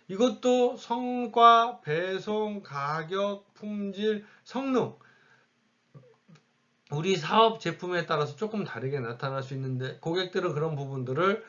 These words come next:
어떻게 하느냐. 만족한 경우와 불만족한 경우는 뭐냐. 만족한 사항, 불만족한 사항을 나타낼 수 있다라고 말씀을 드릴 수 있습니다. 자, 내용을 정리해 보면은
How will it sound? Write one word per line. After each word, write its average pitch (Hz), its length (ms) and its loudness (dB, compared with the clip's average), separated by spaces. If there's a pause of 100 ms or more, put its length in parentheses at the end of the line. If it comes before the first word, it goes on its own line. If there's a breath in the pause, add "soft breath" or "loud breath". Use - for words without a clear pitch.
(200 loud breath)
어떻게 135 320 -4
하느냐. 113 580 -6 (300 loud breath)
만족한 170 580 2
경우와 165 640 2
불만족한 156 560 -2
경우는 127 460 -2
뭐냐. 104 240 -10
만족한 127 560 -4
사항, 120 460 -4 (300 loud breath)
불만족한 123 580 -2
사항을 110 400 -6
나타낼 113 340 -6
수 - 140 -16
있다라고 113 640 -6 (180)
말씀을 104 380 -4
드릴 110 180 -8
수 139 140 -8
있습니다. - 440 -8 (2250 loud breath)
자, 110 180 0
내용을 220 400 10
정리해 180 380 0
보면은 139 680 -4